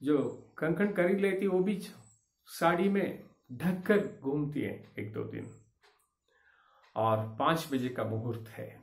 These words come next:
अब आएगा तब आएगा, लेकिन आता ही नहीं। और राधा भाभी तो सारी स्थिति को समझकर कहती है,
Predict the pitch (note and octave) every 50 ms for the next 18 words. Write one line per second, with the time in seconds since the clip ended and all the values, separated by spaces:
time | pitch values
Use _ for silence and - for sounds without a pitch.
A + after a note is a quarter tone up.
0 | - - C3 C3 B2 B2 A#2 A2 A2 A2 G#2+ G#2+ G#2 - - C#3 C3+ B2+ A2 G#2
1 | G2+ G#2 G#2 - - - - - - - - A#2 A2+ A2 - - G#2+ G#2 G#2+ A2
2 | G#2+ - - - A2+ A2 A2 - - - - - - - - _ _ _ _ _
3 | _ _ _ _ _ _ _ _ _ _ _ _ - B2+ B2+ F3 D#3+ E3 E3+ F3+
4 | F3+ C#3 C3 B2+ B2+ B2 - A#2+ A2 G#2+ A2+ A#2 A#2 A#2+ A2+ A2 - A#2 A2+ A2
5 | B2+ A#2+ - A#2 G#2+ G#2+ A2+ A2 A2 G#2+ G#2+ - A#2 - A2 A#2 A2+ A2 A2 -
6 | - - - - - - -